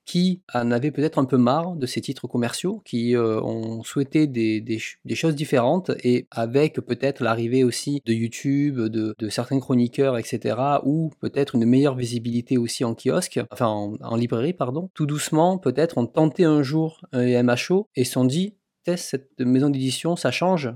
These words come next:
Et ils ont été peut-être plus réceptifs et au fur et à mesure, ben, c'est peut-être pour ça qu'on peut expliquer des chiffres d'affaires plus importants. Et c'est une masse dormante, en fait, qui ne communique pas trop sur cet éditeur. On est très peu à communiquer sur, sur ce genre d'œuvre. Et finalement, il a réussi quand même à grappiller un petit peu ça. Mais le lecteur aujourd'hui shonen n'est clairement pas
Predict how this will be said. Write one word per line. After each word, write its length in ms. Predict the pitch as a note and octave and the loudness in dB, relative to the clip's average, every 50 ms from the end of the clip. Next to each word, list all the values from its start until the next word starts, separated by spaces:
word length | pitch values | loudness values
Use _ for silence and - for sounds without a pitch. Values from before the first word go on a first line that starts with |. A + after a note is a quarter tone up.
| C#3+ | -4
Et 100 | - A#2+ | 0 0
ils 80 | A#2 B2 | 2 2
ont 80 | B2+ | 2
été 200 | B2+ B2+ - D#3 | 0 0 0 -2
peut-être 280 | D#3+ - D3+ - _ _ | -2 -2 -4 -6 _ _
plus 140 | - E3+ E3+ | -4 -2 0
réceptifs 640 | D#3+ D3+ - - C3 C3 - - G3 G3+ - - - | 0 0 0 0 -2 -2 -4 -6 -6 -6 -6 -2 0
et 120 | B2+ A#2 | 0 0
au 40 | A#2 | 0
fur 160 | - - C#3+ | 0 0 0
et 20 | B2+ | 2
à 40 | B2+ | 2
mesure, 320 | B2 A#2 A2 B2+ E3 E3+ | 2 0 0 -2 -2 -2
ben, 100 | C#3+ A2 | -2 -4
c'est 140 | - - A2 | -6 -6 -10
peut-être 320 | - _ _ - B2+ - | -12 _ _ -12 -10 -10
pour 160 | - A#2 - | -10 -8 -6
ça 100 | - D3+ | -6 -6
qu'on 160 | D3 - A#2+ G#2+ | -4 -4 -4 -4
peut 80 | - | -4
expliquer 340 | A2+ - - - G#2+ - C#3+ | -8 -8 -8 -8 -6 -4 -4
des 60 | B2 | -4
chiffres 200 | A2 - C3 A#2 | -4 -4 -4 -4
d'affaires 280 | A#2+ A2 - B2+ - - | -4 -4 -4 -6 -6 -6
plus 160 | - D3 C#3+ | -4 -2 -2
importants. 460 | C3+ C3 C3 B2+ - - E3 F3 G3+ - | -2 -2 -4 -6 -4 -2 -2 -2 -4 -4
Et 60 | - A#2+ | -4 -2
c'est 200 | - C3 B2+ - | 0 0 2 4
une 180 | C3+ C3 C3+ | 6 6 6
masse 300 | C3+ D3 D#3+ E3+ - - | 6 6 4 2 0 0
dormante, 480 | C3+ C#3 C3 B2 C#3 C#3+ E3 F3+ F3+ - | 2 4 4 6 6 4 4 4 4 2
en 80 | B2+ | -2
fait, 240 | A#2 - B2+ B2+ B2+ | 0 2 0 0 0
qui 100 | - B2+ | 2 2
ne 360 | B2 B2 B2 A#2+ B2 A#2+ A#2+ | 4 4 4 4 2 2 0
communique 420 | A#2+ - - C#3 C#3 D3 D3 C#3+ - | 0 2 2 4 6 4 4 2 0
pas 100 | F3 D#3+ | -2 -2
trop 260 | - - - F#3 F#3 | -2 0 0 0 0
sur 160 | F3 - C#3+ | 0 -2 -4
cet 160 | - C#3 B2+ | -4 -2 -2
éditeur. 460 | C#3 B2+ B2+ B2 B2+ D3+ D#3 E3 - _ | -2 -2 -2 -2 -4 -4 -6 -6 -8 _
On 140 | - A#2+ A#2 | -6 -4 -2
est 140 | A2+ A2 - | -2 -4 -2
très 160 | - - C#3 | -2 -2 0
peu 200 | C3 - E3+ F3+ | 0 0 0 0
à 60 | C#3+ | -2
communiquer 520 | B2+ - A#2+ A#2 A#2 A2+ - - - D3+ | -4 -4 -4 -2 -4 -4 -4 -4 -4 -4
sur, 420 | C#3 - B2+ A2+ A2 A2 A2 A2+ A#2 | -4 -4 -4 -4 -4 -4 -6 -6 -8
sur 180 | - - A#2 | -8 -10 -10
ce 160 | - - B2+ A2+ | -6 -4 -4 -2
genre 160 | B2 B2 A#2+ | -2 -2 -2
d'œuvre. 400 | A2+ B2 C3+ E3+ E3 B2+ A2 G#2 | -2 0 -2 -2 -2 -6 -10 -6
Et 100 | - B2 | -6 -6
finalement, 400 | - - C3+ B2+ A#2+ A2+ B2 D#3+ | -4 0 2 2 4 4 4 2
il 100 | E3+ C3+ | 4 4
a 80 | A#2 A#2 | 2 2
réussi 280 | B2 B2 A#2+ - - | 2 0 0 -2 -2
quand 120 | E3+ - D3 | -2 -2 0
même 80 | C#3+ | 0
à 60 | A#2+ G#2 | 0 0
grappiller 540 | A#2 A#2 C#3 C#3+ C#3 - C#3+ C3 C3+ C#3+ | 0 0 0 0 -2 -2 -2 -2 0 0
un 100 | C#3+ B2+ | 0 0
petit 140 | B2 - B2+ | -2 -2 -4
peu 140 | B2+ B2+ A#2 | -4 -4 -4
ça. 200 | - - D#3 E3+ | -2 -2 -2 0
Mais 200 | D3+ C3+ C#3+ E3 | 2 4 6 6
le 80 | D#3+ D#3 | 6 6
lecteur 400 | C#3+ C#3+ C3+ - - D#3 D#3 C#3 | 6 4 2 2 0 0 0 2
aujourd'hui 320 | C3+ B2+ B2+ B2+ C3+ C#3+ | 2 2 2 2 0 -2
shonen 480 | B2+ - C#3+ B2+ B2+ C3+ D#3 D#3+ D3 B2 | -2 0 2 2 2 2 2 0 2 2
n'est 140 | B2+ C3+ | 2 2
clairement 380 | C3+ - C#3+ C3+ C#3 C#3 B2+ B2 | 0 -2 -4 -2 0 0 -2 0
pas 300 | - B2 B2+ D#3 - _ | 0 -2 -2 -2 -4 _